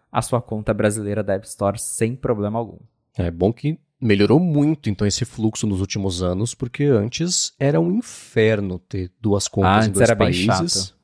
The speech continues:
Speaker 2: né? Primeiro que você não conseguia criar uma conta gra-, sem colocar cartão de crédito, a menos que você fizesse o seguinte:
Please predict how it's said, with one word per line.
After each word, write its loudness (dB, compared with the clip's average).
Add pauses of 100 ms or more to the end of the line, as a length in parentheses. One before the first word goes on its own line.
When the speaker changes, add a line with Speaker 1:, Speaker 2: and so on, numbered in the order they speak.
Speaker 2:
né? -6 (360)
Primeiro 6
que 0
você 2
não 2
conseguia -2
criar 0
uma 2
conta 2 (480)
gra-, 0 (400)
sem 2
colocar 0
cartão -6
de -8
crédito, 0
a 2
menos 4
que -2
você 0 (440)
fizesse 2
o 0
seguinte: -2